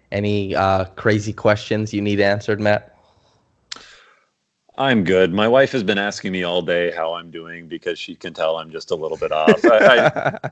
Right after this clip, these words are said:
Speaker 1: <laughs>
Speaker 2: I hate that this stuff affects me <laughs> the way that it does, and it, and it just feels stupid. Um, but it, it is, that's what makes being a fan great. And, and I, I, I,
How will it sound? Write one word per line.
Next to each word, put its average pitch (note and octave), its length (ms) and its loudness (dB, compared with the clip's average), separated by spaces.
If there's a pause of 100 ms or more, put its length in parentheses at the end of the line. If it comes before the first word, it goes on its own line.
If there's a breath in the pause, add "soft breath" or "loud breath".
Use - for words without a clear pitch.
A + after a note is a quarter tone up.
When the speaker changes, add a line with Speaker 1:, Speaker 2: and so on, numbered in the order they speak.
(100)
Speaker 1:
<laughs> B2+ 120 4
Speaker 2:
I - 20 6
hate C3+ 300 -4
that G#2 140 -6
this G2 180 -6
stuff - 260 -6
affects - 380 -12
me G2+ 100 -2
<laughs> - 80 2
the F#2+ 180 2
way G2 180 4
that F2+ 140 -4
it E2+ 140 -8
does, E2+ 360 -2
and E2+ 120 -2
it, F#2 240 -8
and F#2+ 120 -6
it F#2 100 -12
just F#2+ 260 -8
feels F#2 240 -4
stupid. F#2 460 -4 (420 soft breath)
Um, F2 500 -2 (280)
but F#2+ 420 2
it, A2 220 -8
it - 120 -4
is, B2 440 -8 (280)
that's - 280 -2
what A#2+ 100 -2
makes G2+ 360 -4
being G2 360 -2
a F#2+ 60 -4
fan A2+ 520 -6
great. C3 460 -4
And, F2 220 -2
and F#2+ 160 2
I, G2 380 4
I, F#2 360 2
I, - 60 -8